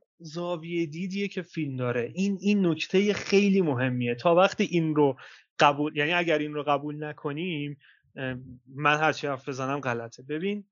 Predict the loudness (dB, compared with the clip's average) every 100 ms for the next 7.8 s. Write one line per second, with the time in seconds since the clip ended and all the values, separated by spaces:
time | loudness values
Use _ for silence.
0 | _ -14 -4 0 2 0 -2 0 0 -2
1 | -4 -2 -4 -4 0 2 2 0 0 -4
2 | 0 -2 0 -4 -4 -2 -2 4 4 4
3 | -4 2 4 4 -8 -14 _ _ _ _
4 | _ _ -4 -2 0 2 4 4 2 -2
5 | -12 _ 4 4 6 2 -2 -4 -4 -4
6 | -6 -8 _ _ _ _ 2 2 0 0
7 | 0 2 2 4 0 -4 -4 -6